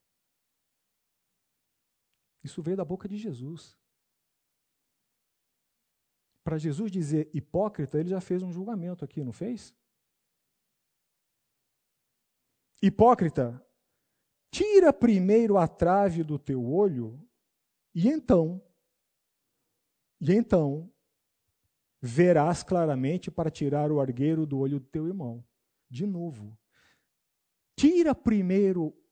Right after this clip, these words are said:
a trave que está no teu olho, e aí verás claramente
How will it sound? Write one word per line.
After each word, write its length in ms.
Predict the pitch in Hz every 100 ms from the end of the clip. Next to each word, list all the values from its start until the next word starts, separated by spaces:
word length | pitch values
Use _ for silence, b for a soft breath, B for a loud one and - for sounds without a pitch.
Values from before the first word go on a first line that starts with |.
| _ -
a 140 | 147
trave 640 | - - 180 214 208 156
que 100 | 147
está 300 | 151 - 147
no 120 | 135 123
teu 220 | 127 117
olho, 560 | 156 220 127 110 - _ _ _ _ _ _ _ _ _
e 140 | 165 160
aí 180 | 175 208
verás 760 | 165 214 170 175 220 - -
claramente 1080 | - 170 170 160 135 127 185 196 - 120